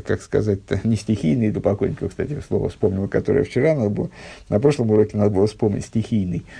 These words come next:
Но здесь не подходит. Ну, имеется в виду, что, ну, как человек, он, м, не в курсе какого-, каких-то моментов, там, каких-то запретов, скажем,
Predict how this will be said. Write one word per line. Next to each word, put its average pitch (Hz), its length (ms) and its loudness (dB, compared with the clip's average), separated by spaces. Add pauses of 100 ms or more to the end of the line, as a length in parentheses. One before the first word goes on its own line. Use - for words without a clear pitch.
(260)
Но 107 200 4
здесь 113 300 0
не 113 140 4
подходит. 117 540 2 (260)
Ну, 156 160 6
имеется 170 400 2
в 143 60 0
виду, 165 180 0
что, 135 320 4
ну, 135 100 -2
как 123 160 0
человек, 123 460 2
он, 101 160 0 (100)
м, 101 840 -2
не 120 80 2
в 123 80 -2
курсе 151 420 -2
какого-, 92 360 -2
каких-то 98 540 -4 (380)
моментов, 107 560 2
там, 95 140 -8
каких-то - 480 -8
запретов, 104 500 -2
скажем, - 380 -6